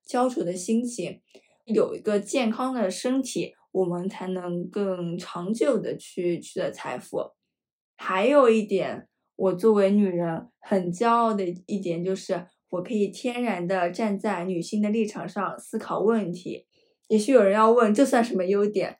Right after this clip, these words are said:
啊，确实，我觉得光有共情能力可能是不够的，但是在共情加上有行动力的基础上，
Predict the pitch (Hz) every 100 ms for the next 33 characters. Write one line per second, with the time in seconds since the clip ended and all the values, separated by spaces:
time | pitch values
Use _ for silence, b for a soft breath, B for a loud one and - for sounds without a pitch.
0 | _ - 214 220 294 254 240 202 175 175
1 | 175 208 208 262 240 175 247 226 196 185
2 | 165 214 214 - 170 - 190 - 180 -
3 | - 165 202 185 156 - b b _ 269
4 | 240 233 - 226 208 247 214 190 - -
5 | - - 262 226 220 185 170 180 220 -
6 | _ - 240 262 - 240 202 185 156 180
7 | 202 196 285 277 262 214 214 240 233 190
8 | 226 180